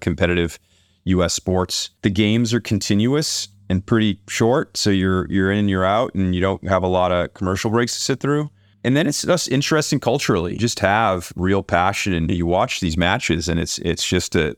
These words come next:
obviously it's, it's very different than what you see in, in traditional American sports, just in, in all aspects of kind of the, the color of it and the storylines and promotion and the relegation, the, you know, the making these other tournaments, uh, the,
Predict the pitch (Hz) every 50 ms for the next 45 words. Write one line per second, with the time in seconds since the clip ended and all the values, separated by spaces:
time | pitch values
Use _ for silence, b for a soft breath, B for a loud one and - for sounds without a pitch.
0 | - - - - 82 87 85 85 - - 85 80 76 73 - - - 90 - -
1 | - _ - 92 98 98 101 98 101 - - 98 95 - - 87 85 82 85 82
2 | - - 82 - - - 87 85 85 82 80 - - 85 76 - - 87 87 82
3 | - - 85 82 82 85 85 87 90 - 90 82 - - 82 85 80 76 - -
4 | - - - 82 - - - 85 82 - - 85 87 - - 95 98 104 107 92
5 | 85 85 - - - 78 80 - - - 82 71 - - 92 85 82 78 82 78
6 | - _ - 90 - - - 92 90 87 85 82 82 80 82 85 - - 76 78
7 | - - 95 92 90 87 85 85 85 85 87 85 82 82 78 82 80 78 78 -
8 | _ _ _ - - - 95 92 92 85 - - 107 85 85 85 82 85 85 80
9 | 82 82 98 101 95 92 - - - 95 90 85 82 85 82 80 80 78 78 76
10 | _ _ _ _ _ _ - 87 87 87 82 87 87 95 98 90 - - 98 90
11 | 90 87 82 92 85 87 85 - - - 101 92 92 90 90 87 80 76 - -
12 | - - - - - - 67 82 80